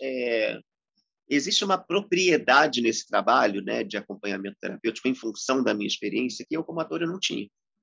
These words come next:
É, né, assim, eu me apropriei da profissão de ator, mas, é, é, o acompanhante terapêutico e o conselheiro já estavam aqui, né?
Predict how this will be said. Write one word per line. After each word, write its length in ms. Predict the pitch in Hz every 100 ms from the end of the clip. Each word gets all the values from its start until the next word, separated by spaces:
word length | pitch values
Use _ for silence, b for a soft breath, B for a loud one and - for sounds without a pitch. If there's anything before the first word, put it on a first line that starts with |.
| _ _ _ _ _ _ _ _ _ _ _ _ _ -
É, 140 | 110 - - 131 143
né, 260 | - 170 175
assim, 460 | 107 - 95 - - - _ _
eu 140 | 131
me 80 | 160
apropriei 680 | 185 185 202 208 208 170 143
da 100 | -
profissão 340 | 117 - 127
de 80 | 127
ator, 320 | 127 107 98
mas, 220 | 101 101 -
é, 200 | 104 98 104
é, 420 | 98 95 85 71 - 85 _ _ -
o 180 | 123 120
acompanhante 680 | 120 151 143 143 151 185
terapêutico 680 | 196 165 - 113 104 - 127
e 80 | 143
o 80 | 131
conselheiro 600 | 110 - 127 120 151 131
já 140 | 156
estavam 400 | 160 180 190 247
aqui, 420 | 339 - 131 - _ _ _ _ _ _ _ -
né? 380 | 120 151 -